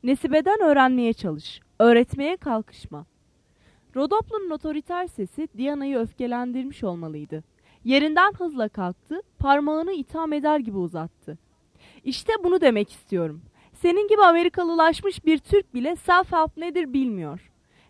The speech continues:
Nesibe'ye kendi kendisine yardım etmesini öğretebilirim. Sen de öğretebilirsin. Beceri geliştirebilir. Yani aslında bunun sizin hükümetiniz yapmalı.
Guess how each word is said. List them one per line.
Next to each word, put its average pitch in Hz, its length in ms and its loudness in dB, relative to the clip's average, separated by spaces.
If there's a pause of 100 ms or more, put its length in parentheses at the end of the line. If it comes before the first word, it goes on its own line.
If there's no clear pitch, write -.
Nesibe'ye 339 520 0
kendi 320 340 0
kendisine 311 500 -4
yardım 302 340 4
etmesini 311 460 -4
öğretebilirim. 269 720 -2 (360)
Sen 403 240 4
de 466 180 2
öğretebilirsin. 185 800 0 (360)
Beceri 302 380 2
geliştirebilir. 339 880 -2 (440)
Yani 277 420 4
aslında 339 520 -2
bunun 320 200 0
sizin 339 340 -4
hükümetiniz 269 640 -4
yapmalı. 170 500 -6